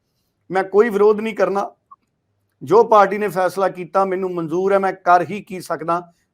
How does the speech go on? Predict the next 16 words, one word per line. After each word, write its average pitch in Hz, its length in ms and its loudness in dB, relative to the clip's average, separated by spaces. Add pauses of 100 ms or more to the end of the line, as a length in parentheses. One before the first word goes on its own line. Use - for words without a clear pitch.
ਮੈਂ 180 180 -4
ਕਾਂਗਰਸ 170 420 -2
ਦਾ 170 120 -2
ਸੱਚਾ 160 400 -6
ਸਿਪਾਹੀ 139 420 -6
ਹਾਂ।" 180 120 -2 (280)
ਸੋ 208 160 -2
ਮੁਹੰਮਦ 190 340 -2
ਸਦੀਕ 190 320 -12
ਹੋਣਾ 202 180 -4
ਦੀ 196 100 -8
ਜਿਹੜੀ 190 160 -6
ਗੱਲ 170 260 0
ਹੈ 165 240 -2 (540)
ਉਹ 240 120 6
ਵੀ, 220 260 -2